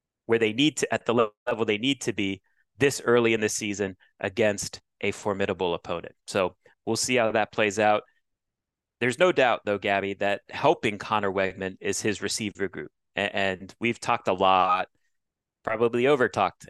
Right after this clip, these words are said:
at this point, about how talented that group is and the impact they can make on the game. Again, they go Evan Stewart, former five-star recruit that can do it all.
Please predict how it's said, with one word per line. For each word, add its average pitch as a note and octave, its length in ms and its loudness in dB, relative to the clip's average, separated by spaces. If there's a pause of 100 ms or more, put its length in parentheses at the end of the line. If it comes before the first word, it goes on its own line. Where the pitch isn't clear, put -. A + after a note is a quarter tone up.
at G#2 120 -4
this G2+ 180 -2
point, F#2+ 260 -2
about F#2+ 220 0
how G2 260 -2
talented G2+ 460 -4
that F#2+ 160 0
group G2+ 280 -8
is F#2+ 380 -2
and F2+ 260 -6
the F#2+ 140 -2
impact F#2+ 420 -4
they G2+ 100 -2
can F#2+ 160 -10
make G2 200 -2
on F#2 120 -4
the F#2 80 -6
game. G2 440 -2 (380)
Again, G#2 260 0 (140)
they G#2 100 0
go G2 240 4
Evan A2 220 0
Stewart, A#2 440 2
former A2 360 -4
five-star G#2+ 500 0
recruit G2+ 400 -2
that - 140 0
can F#2+ 100 -12
do G#2+ 200 -2
it G#2 120 2
all. G2+ 260 2